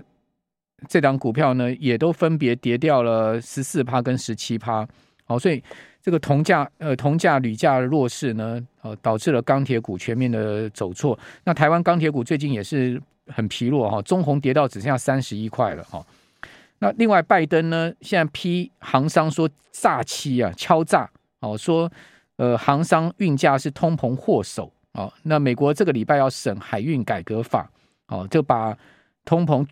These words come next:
甩锅给航商了哈。美国政府将出手管制航运业漫天喊价哦，要浇熄创新高的运价哈。那这个就是这两天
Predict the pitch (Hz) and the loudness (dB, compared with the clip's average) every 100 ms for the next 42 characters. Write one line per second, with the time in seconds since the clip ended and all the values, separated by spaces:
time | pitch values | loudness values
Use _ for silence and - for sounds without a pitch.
0 | _ _ - 135 113 160 160 127 104 101 | _ _ -2 0 2 2 2 2 0 -2
1 | 101 - - - 120 131 131 131 101 95 | -6 -10 -6 -2 0 2 2 2 -2 -6
2 | 95 - _ 131 127 170 196 135 120 156 | -10 -12 _ 0 2 2 2 0 0 0
3 | 160 - 156 127 127 113 101 160 131 - | 0 -2 0 0 2 -2 -2 -2 -2 0
4 | 123 139 143 139 165 156 131 135 127 104 | 0 0 0 0 2 0 0 -2 -2 -4
5 | 92 139 101 _ _ _ - 113 151 139 | 0 0 0 _ _ _ -10 -2 0 2
6 | 151 156 117 120 - 135 135 135 127 123 | 2 2 -4 -4 -2 -2 0 0 0 0
7 | 151 110 117 107 76 87 - _ 160 147 | -2 -2 -2 -4 -6 -14 -16 _ -4 0
8 | 156 139 139 143 147 135 127 123 151 101 | 0 0 0 -2 0 0 0 0 0 0
9 | 98 131 | 0 0